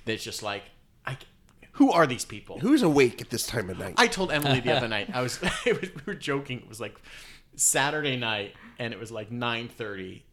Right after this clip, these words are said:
Speaker 1: and we stayed up super late the night before to watch, like, the Dodger game, and then it was like, "All right, Saturday night, we're going to bed early." And then she's like, "Aren't we gonna hear people outside?" And I was like, "No, it's nine thirty. People are going to bed."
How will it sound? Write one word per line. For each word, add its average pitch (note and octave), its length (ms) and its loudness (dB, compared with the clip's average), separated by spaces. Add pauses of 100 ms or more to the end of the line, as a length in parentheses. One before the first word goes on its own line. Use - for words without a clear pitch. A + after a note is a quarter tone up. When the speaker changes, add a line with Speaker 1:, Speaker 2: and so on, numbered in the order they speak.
Speaker 1:
and G2 320 -10 (340)
we A#2 160 -6
stayed A#2 320 0
up A2 80 -10
super D3+ 400 -6
late C3 220 -4
the A2+ 40 -10
night G#2+ 220 -8
before G2+ 360 -12
to G2 60 -10
watch, F#2+ 240 -10
like, G#2 140 -12
the G#2 80 -10
Dodger F#2+ 360 0
game, F2 340 -8 (580)
and G#2+ 180 -8
then G2 300 -6 (480)
it B2+ 60 -14
was G2 160 -10
like, F2+ 200 -8
"All G2+ 60 -16
right, F2 160 -18
Saturday A2 380 -12
night, G2+ 160 -14 (160)
we're - 80 -18
going G2 120 -8
to F#2 40 -12
bed - 280 -16 (420)
early." E2 460 -10 (880)
And G#2 100 -10
then G#2+ 80 -10
she's G2+ 180 -10
like, G2+ 140 -10 (320)
"Aren't - 140 -14
we E3+ 60 -8
gonna F3 140 -6
hear C3 220 -8
people D3+ 320 -10
outside?" C3 320 -8
And D3+ 80 -10
I C#3+ 40 -10
was C#3 60 -12
like, D#3 220 -10
"No, F#3 120 -4
it's E3 180 -8
nine E3+ 140 -6
thirty. D#3 260 -10
People D3 280 -16
are D3+ 40 -12
going C3 200 -14
to A#2 60 -12
bed." G2 320 -14